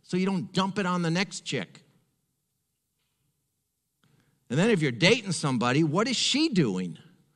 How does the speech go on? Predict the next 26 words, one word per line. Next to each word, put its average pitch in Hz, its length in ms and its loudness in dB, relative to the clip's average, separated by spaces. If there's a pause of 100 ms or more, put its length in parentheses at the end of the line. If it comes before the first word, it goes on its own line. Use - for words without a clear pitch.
(540)
Where 233 160 4
does 269 120 -2
she 311 220 0
come 156 300 2
from? 87 460 -8
If - 120 -8
she's 294 220 -2
fifty 277 420 -8
years 214 320 0
old, 247 340 0
forty 254 300 -2
years 185 300 2
old, 254 220 0
she's 294 180 -10
got 110 240 2
s-, - 340 -12 (220)
a 131 100 2
history. 165 580 4 (3000)
She's 262 200 -8
got 294 220 8
history 233 440 4
too. 330 420 2 (540)
What 262 200 2
has 269 120 -2
she 247 200 -2
done? 190 540 0